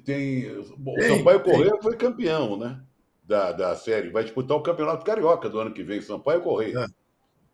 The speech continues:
Speaker 1: Tem o Viúvas Negras, não, tem um nome, sei lá o quê.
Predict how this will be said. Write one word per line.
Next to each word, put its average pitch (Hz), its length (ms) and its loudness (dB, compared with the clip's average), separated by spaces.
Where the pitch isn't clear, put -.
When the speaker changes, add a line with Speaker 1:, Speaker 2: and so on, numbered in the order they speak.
Speaker 1:
Tem 185 160 0
o 143 380 -4
Viúvas 151 480 -2
Negras, 131 420 -2
não, 131 240 -4
tem 165 120 -8
um 160 100 -6
nome, 123 380 -8
sei 135 100 -2
lá 131 80 0
o - 100 -6
quê. 98 480 -4